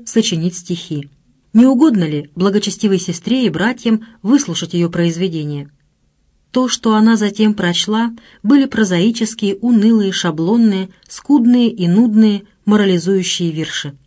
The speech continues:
Но слушатели не замечали убожества поэмы. Они были искренне и бесхитростно восхищены,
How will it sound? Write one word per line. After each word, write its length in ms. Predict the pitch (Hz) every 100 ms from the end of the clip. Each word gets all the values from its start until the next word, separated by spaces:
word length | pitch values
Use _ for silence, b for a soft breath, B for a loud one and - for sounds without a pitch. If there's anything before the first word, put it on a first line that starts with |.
| _
Но 140 | 196 196
слушатели 720 | - 269 277 180 160 147 147 214
не 100 | 233
замечали 560 | 226 220 - 247 240
убожества 640 | 226 170 196 185 175 170
поэмы. 520 | 170 165 156 151 143 143 _ _ _
Они 260 | 190 202
были 200 | 180 185
искренне 640 | 175 196 240 - 226 214 202
и 20 |
бесхитростно 680 | 170 175 - 233 226 214 202
восхищены, 800 | 190 - 196 - 202 190 147